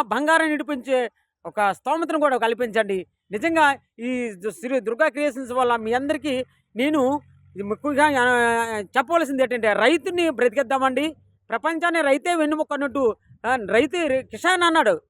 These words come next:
అంటే కిసాన్ అంటే, అంటే ప్రపంచానికి రైతే వెన్నెముక అన్నప్పుడు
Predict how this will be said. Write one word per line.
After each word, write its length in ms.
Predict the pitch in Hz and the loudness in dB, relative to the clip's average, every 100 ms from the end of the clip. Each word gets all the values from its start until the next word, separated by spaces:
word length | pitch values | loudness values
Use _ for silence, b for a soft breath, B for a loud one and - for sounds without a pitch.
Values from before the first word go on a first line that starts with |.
| _ _ _ _ - | _ _ _ _ -10
అంటే 260 | 262 330 262 | 2 2 2
కిసాన్ 320 | 254 302 311 | -2 -4 -4
అంటే, 160 | 285 | -2
అంటే 140 | 302 294 | -2 -2
ప్రపంచానికి 760 | - 220 302 320 302 330 320 | -4 -6 -4 -4 -2 -2 0
రైతే 300 | 254 247 339 | 0 0 0
వెన్నెముక 380 | 302 277 285 269 | -2 -2 -4 -6
అన్నప్పుడు 460 | 247 240 220 208 | -6 -6 -4 -4